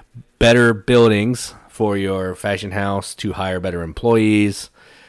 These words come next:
to just make your building better. And the goal of the game is to try to have the most money over, I think, uh, three rounds or something like that, six rounds. And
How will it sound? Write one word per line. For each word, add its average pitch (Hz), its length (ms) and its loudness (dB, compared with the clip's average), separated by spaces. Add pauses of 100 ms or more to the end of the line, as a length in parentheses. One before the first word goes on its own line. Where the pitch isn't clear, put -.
(140)
to 107 100 -10
just 104 260 -8
make 107 280 -4
your 104 580 -2 (460)
building 107 440 0
better. 110 600 -4 (100)
And 101 220 -6
the 101 60 -8
goal 120 200 0
of 110 60 -2
the 107 40 -4
game 104 240 -6
is 92 80 -10
to 92 60 -12
try 98 160 -4
to 95 80 -2
have 92 180 -2
the 87 60 -6
most 87 220 -4
money 85 340 -8
over, 82 340 -8
I 82 60 -8
think, 87 480 -12
uh, 78 640 -8 (640)
three 90 260 -8
rounds 90 420 -8
or 82 60 -10
something 92 260 -12
like 92 160 -10
that, 92 260 -8
six - 220 -12
rounds. 92 340 -10 (920)
And 101 380 -2